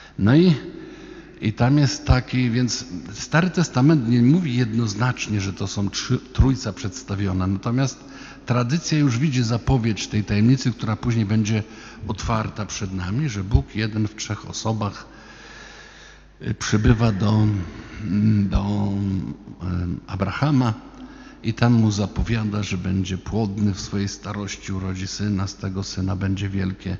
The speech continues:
wielki naród i, i tak dalej. Więc przyjacielsko przyjęty jest, nakarmiony przez Boga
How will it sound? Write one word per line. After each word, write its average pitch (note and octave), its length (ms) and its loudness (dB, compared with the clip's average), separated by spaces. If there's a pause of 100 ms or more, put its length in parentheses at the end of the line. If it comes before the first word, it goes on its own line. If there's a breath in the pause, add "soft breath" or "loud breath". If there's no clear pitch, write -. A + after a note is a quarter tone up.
(580 loud breath)
wielki G2 400 0
naród F#2+ 600 0
i, F2 380 -8
i G2 40 -10
tak F#2+ 180 -4
dalej. F#2+ 320 -2
Więc G#2 180 0
przyjacielsko A2+ 680 0
przyjęty B2 600 2
jest, A2+ 340 -4 (460 loud breath)
nakarmiony G#2 800 2
przez F#2+ 300 -4
Boga G#2 440 -2